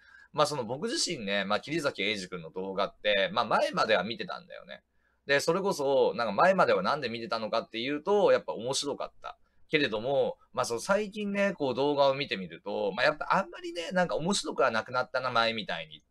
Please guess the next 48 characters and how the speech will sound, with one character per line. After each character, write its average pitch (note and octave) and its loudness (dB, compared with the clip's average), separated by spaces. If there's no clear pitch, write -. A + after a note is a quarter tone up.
て - -20
い A1 -20
う。 - -20
で、 C#3+ 2
そ F3 0
れ G#3 2
も A3 6
や D#3+ 8
っ - 2
ぱ - -2
り A#2 -4
桐 B2+ -6
崎 A#2+ 0
英 G#2+ 0
二 F#2 -8
君 F2+ -12
自 F#2 -6
身 - -8
が - -20
ね、 F#2+ -12
ま C3+ 0
あ、 - 0
そ B2 -4
の、 F2+ -8
年 E3+ 2
を A2 2
取 C#3+ -2
っ - -20
て - -4
き - -16
て、 A2+ 4
ま A2+ 2
あ、 - 4
大 A#2 0
人 A#2 0
に G2+ -2
な G2+ 4
っ - -4
て A#2 0
る F#2 -6
わ G#2 4
け F#2 -12
で E2 -12
す - -14
よ。 - -18
だ A#2+ 2
か G#2 2
ら、 A2 2